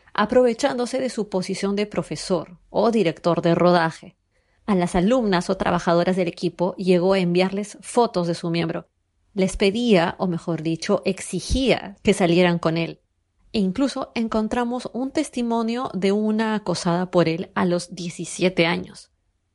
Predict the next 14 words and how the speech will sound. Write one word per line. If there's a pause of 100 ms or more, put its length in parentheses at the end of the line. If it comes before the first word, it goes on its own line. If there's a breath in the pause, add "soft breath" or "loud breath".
(140)
Algunos
hechos
son
recientes
y
otros
ocurridos
hace
varios
años
atrás. (680)
Frank
Pérez
Garland